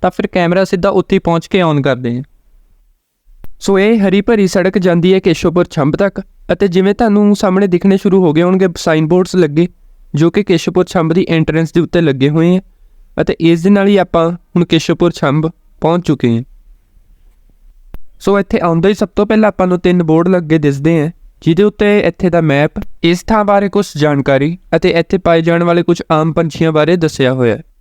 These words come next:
ਸੋ ਜਿਹੜੇ ਉਹ ਬੋਰਡ ਪੜ੍ਹੇ ਆਪਾਂ, ਉੱਥੋਂ ਦੋ ਰਸਤੇ ਅੱਗੇ ਜਾਂਦੇ ਹੈ, ਇੱਕ ਵਾਚ ਟਾਵਰ ਵੱਲ, ਇੱਕ ਬਰਡ ਹਾਈਡ ਵੱਲ। ਸੋ ਆਪਾਂ ਸਭ ਤੋਂ ਪਹਿਲਾਂ ਵਾਚ ਟਾਵਰ ਵੱਲ ਜਾ ਰਹੇ ਹਾਂ। ਜਿਵੇਂ ਤੁਸੀਂ ਦੇਖ ਹੀ ਸਕਦੇ ਹੋ ਅੰਦਰ ਤੁਰਨ ਵਾਲੇ ਰਸਤੇ ਵੀ ਕਾਫੀ ਵਧੀਆ ਬਣੇ ਹੋਏ ਹੈ ਅਤੇ ਕਾਫੀ ਹਰੇ ਭਰੇ ਹੈ।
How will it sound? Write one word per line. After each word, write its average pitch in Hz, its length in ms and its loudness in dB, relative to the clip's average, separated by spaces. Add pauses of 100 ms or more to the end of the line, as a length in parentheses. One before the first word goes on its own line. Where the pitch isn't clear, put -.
(560)
ਸੋ - 200 -4
ਜਿਹੜੇ 190 280 0
ਉਹ 233 80 0
ਬੋਰਡ 175 260 0
ਪੜ੍ਹੇ 190 300 0
ਆਪਾਂ, 180 280 -2 (180)
ਉੱਥੋਂ 190 200 -2
ਦੋ 170 220 0
ਰਸਤੇ 196 320 -2
ਅੱਗੇ 170 220 0
ਜਾਂਦੇ 147 360 0
ਹੈ, 160 80 -2 (400)
ਇੱਕ - 180 -2
ਵਾਚ 151 320 0
ਟਾਵਰ 175 220 2
ਵੱਲ, 196 200 0 (200)
ਇੱਕ 185 200 -2
ਬਰਡ 147 260 0
ਹਾਈਡ 139 220 0
ਵੱਲ। 151 220 -2 (300)
ਸੋ - 120 -2
ਆਪਾਂ 180 220 0
ਸਭ 185 200 -4
ਤੋਂ 208 100 0
ਪਹਿਲਾਂ 196 220 0
ਵਾਚ 165 300 0
ਟਾਵਰ 180 240 0
ਵੱਲ 185 200 0
ਜਾ 151 200 2
ਰਹੇ 170 180 0
ਹਾਂ। 151 80 0 (100)
ਜਿਵੇਂ 180 220 0
ਤੁਸੀਂ 214 220 -2
ਦੇਖ 175 240 0
ਹੀ 208 60 0
ਸਕਦੇ 208 320 0
ਹੋ 208 60 2
ਅੰਦਰ 190 180 2
ਤੁਰਨ 175 340 0
ਵਾਲੇ 185 220 2
ਰਸਤੇ 185 300 0
ਵੀ 170 100 0
ਕਾਫੀ 180 300 0
ਵਧੀਆ 160 300 2
ਬਣੇ 170 220 0
ਹੋਏ 147 180 0
ਹੈ 160 100 0 (140)
ਅਤੇ 175 140 -2
ਕਾਫੀ 170 340 0
ਹਰੇ 147 200 2
ਭਰੇ 135 320 0
ਹੈ। 117 80 -10